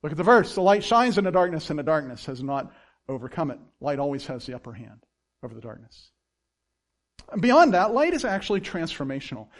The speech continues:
It has a power to change things, and it changes lives. It changes lives on a spiritual level. Uh, uh, to illustrate this, it changes everything. Light <laughs> has changed the daily scheduling of the entire human race.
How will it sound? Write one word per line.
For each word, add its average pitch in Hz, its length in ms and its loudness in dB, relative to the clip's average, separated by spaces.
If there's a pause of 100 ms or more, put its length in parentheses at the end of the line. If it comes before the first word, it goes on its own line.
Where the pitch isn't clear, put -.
(160)
It 190 60 2
has 302 140 4
a 285 40 0
power 294 360 -2
to 294 140 -6
change 220 500 -4
things, 156 420 -2
and 202 80 0
it 214 80 -12
changes 233 520 -6
lives. 151 600 -6 (680)
It 208 100 -2
changes 214 380 2
lives 208 240 4
on 170 120 0
a - 20 -4
spiritual 254 420 -2
level. 220 300 2 (280)
Uh, 247 60 -4
uh, 269 360 -4
to 294 140 2
illustrate 247 440 6
this, - 380 -4 (260)
it 254 140 -6
changes 240 380 0
everything. 185 520 0 (560)
Light 220 580 2 (320)
<laughs> - 300 -20
has 208 300 0
changed 285 720 -2
the 180 80 2
daily 262 540 2
scheduling 151 760 -4 (280)
of 180 140 0
the 180 120 2
entire 247 480 -2
human 220 340 0
race. - 500 0